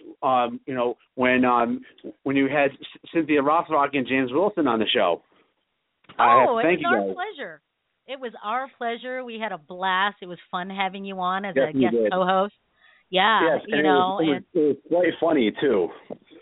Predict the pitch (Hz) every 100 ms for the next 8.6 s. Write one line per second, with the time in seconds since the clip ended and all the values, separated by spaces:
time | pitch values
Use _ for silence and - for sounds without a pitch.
0 | _ _ _ _ 233 269 220 254 285 240
1 | - 415 381 285 277 349 320 262 196 214
2 | 208 - - 220 196 220 202 - - 233
3 | 226 202 - 180 180 165 165 - - -
4 | 196 202 233 180 240 262 - 143 185 240
5 | 294 160 - 151 160 156 151 147 - 175
6 | 220 294 - 160 156 156 139 - - 262
7 | 277 359 302 247 277 381 - 233 147 -
8 | _ _ _ _ -